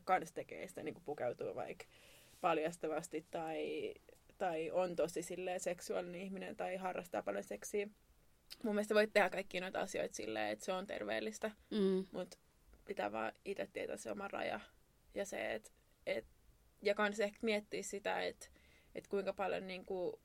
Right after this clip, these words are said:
Speaker 1: seksipositiivisuus ja se keskustelu sen ympärillä on niinku oikeasti vaikuttanut suhun.
Speaker 2: Mm.
Speaker 1: Ja sitä, et, et kun usein se just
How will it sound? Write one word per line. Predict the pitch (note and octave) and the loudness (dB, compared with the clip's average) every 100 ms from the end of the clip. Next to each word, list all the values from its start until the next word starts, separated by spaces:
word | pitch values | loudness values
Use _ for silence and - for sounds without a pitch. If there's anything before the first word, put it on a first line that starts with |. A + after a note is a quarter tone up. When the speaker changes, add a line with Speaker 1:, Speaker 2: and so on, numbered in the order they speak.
| - | -2
Speaker 1:
seksipositiivisuus | G3+ F#3+ G3+ G3 F#3 F3+ F#3 F3 F#3+ F#3 E3+ F3 | 0 0 -2 -4 -6 -2 -2 -2 -2 -4 -6 -8
ja | |
se | F#3 | -6
keskustelu | F#3+ F#3 - - F3 F3 | -4 -4 -6 -8 -4 -4
sen | G3 F3+ | -6 -10
ympärillä | F#3 F#3 F3 F3+ | -8 -4 -4 -4
on | G3+ | -8
niinku | G3+ G3+ | -4 -4
oikeasti | G3 G3+ G#3 G#3 | -2 -4 -6 -4
vaikuttanut | F#3+ G3+ - G3+ G#3 | -4 -6 -8 -8 -8
suhun. | - G3+ G3+ G#3 - | -8 -6 -6 -6 4
Speaker 2:
Mm. | A3+ A3 G#3+ A3+ - | 6 8 6 4 0
Speaker 1:
Ja | F3+ | 0
sitä, | F#3+ F#3 F3 F3 | 0 0 0 0
et, | - - - | -2 -10 -8
et | - - | -6 -6
kun | - D#3+ - _ _ - | -2 -2 -4 _ _ 2
usein | G3+ A3 G#3 F#3+ F#3 | 4 6 8 6 6
se | G3 | 4
just | F#3+ F#3+ | 4 2